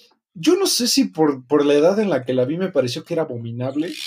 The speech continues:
No la he vuelto a ver, pero sí me gustaría recuperarla. Pero es una película que el director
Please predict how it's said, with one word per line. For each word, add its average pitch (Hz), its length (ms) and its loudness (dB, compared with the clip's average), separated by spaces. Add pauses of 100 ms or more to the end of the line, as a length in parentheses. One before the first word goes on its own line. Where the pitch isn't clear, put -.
(220)
No 170 180 4
la 214 120 6
he 190 40 6
vuelto 180 340 4
a 156 60 6
ver, 165 180 4
pero 151 140 -4
sí 170 120 -8
me 185 80 -6
gustaría 147 340 0
recuperarla. 151 760 0
Pero 165 200 4
es 185 80 2
una 262 160 2
película 185 420 0
que 160 120 -2
el 127 100 0
director 135 640 2